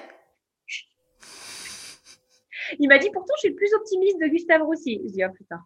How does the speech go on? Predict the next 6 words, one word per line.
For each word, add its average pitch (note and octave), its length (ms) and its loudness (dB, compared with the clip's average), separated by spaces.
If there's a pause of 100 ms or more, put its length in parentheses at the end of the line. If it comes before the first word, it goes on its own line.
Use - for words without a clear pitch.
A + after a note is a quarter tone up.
(120)
<laughs> - 0 -
merde. G#3 380 2
<laughs> C5 2000 2
Merde. » C#4+ 260 0 (1300)
Mais D4+ 80 -8
moi, F#4 100 0